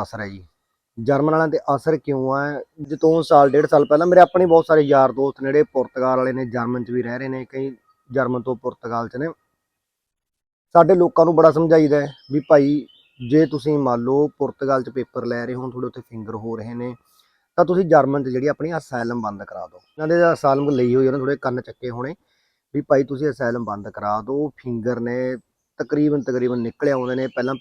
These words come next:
ਭੇਜੇ ਵਾਲੀ ਸਾਈਡ ਕਈ ਮੁੰਡਿਆਂ ਦੇ ਫਿੰਗਰ ਨਿਕਲੇ ਸੀਗੇ। ਉਸ ਤੋਂ ਬਾਅਦ ਮੇਰਾ ਆਪਣਾ ਦੋਸਤ ਸੀਗਾ, ਉਹਦੇ ਪੋਰਤੋ ਵਾਲੀ ਸਾਈਡ ਫਿੰਗਰ ਨਿਕਲੇ ਸੀਗੇ। ਸਾਡੇ ਲੋਕਾਂ ਨੂੰ ਸਮਝਾਈ ਸੀਗੀ ਇਹ ਗੱਲ, ਪਰ ਸਾਡੇ ਲੋਕ ਨੇ ਜਿਹੜੇ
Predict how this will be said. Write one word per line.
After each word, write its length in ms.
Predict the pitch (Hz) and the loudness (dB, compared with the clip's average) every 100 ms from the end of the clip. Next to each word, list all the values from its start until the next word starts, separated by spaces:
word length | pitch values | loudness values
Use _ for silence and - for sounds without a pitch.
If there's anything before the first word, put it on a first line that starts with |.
| - | -2
ਭੇਜੇ 400 | 151 110 104 127 | -2 -2 -2 0
ਵਾਲੀ 220 | 123 127 | 0 -4
ਸਾਈਡ 400 | - 117 113 117 123 123 _ _ _ _ _ | -6 -6 -6 -4 -4 -6 _ _ _ _ _
ਕਈ 120 | 156 | 2
ਮੁੰਡਿਆਂ 260 | 170 156 139 | 2 2 0
ਦੇ 100 | 135 | -2
ਫਿੰਗਰ 340 | 139 123 113 | -6 -8 -6
ਨਿਕਲੇ 340 | 117 107 131 131 | -8 -6 -4 -4
ਸੀਗੇ। 320 | 127 135 143 | -4 -2 0
ਉਸ 140 | 143 120 | 0 -2
ਤੋਂ 100 | 135 | -2
ਬਾਅਦ 180 | 131 | -2
ਮੇਰਾ 180 | 131 127 | -4 -6
ਆਪਣਾ 260 | 123 127 131 | -6 -6 -8
ਦੋਸਤ 340 | 113 113 107 | -6 -8 -8
ਸੀਗਾ, 360 | - 123 135 135 | -8 -4 -4 -4
ਉਹਦੇ 280 | 139 131 139 | -4 -4 -6
ਪੋਰਤੋ 480 | - 139 165 - | -4 -2 -2 2
ਵਾਲੀ 140 | 180 156 | 2 2
ਸਾਈਡ 240 | 143 127 | -2 -8
ਫਿੰਗਰ 320 | 117 123 117 | -8 -10 -8
ਨਿਕਲੇ 340 | 110 117 - 139 | -8 -10 -6 -6
ਸੀਗੇ। 340 | 127 131 151 135 _ _ _ _ _ _ _ _ _ | -4 -2 -2 -2 _ _ _ _ _ _ _ _ _
ਸਾਡੇ 220 | 147 143 | 0 2
ਲੋਕਾਂ 280 | 165 143 139 | 2 0 -2
ਨੂੰ 100 | 147 | -4
ਸਮਝਾਈ 420 | 147 160 147 123 | -4 0 0 0
ਸੀਗੀ 220 | 104 98 | -4 -6
ਇਹ 100 | 131 | -4
ਗੱਲ, 180 | 110 107 107 | -4 -8 -4
ਪਰ 120 | 156 | -4
ਸਾਡੇ 320 | 151 151 151 | 0 -2 -2
ਲੋਕ 380 | 170 147 143 147 | -2 -2 -2 -2
ਨੇ 140 | 156 160 | -2 -2
ਜਿਹੜੇ 260 | 165 170 | -2 -4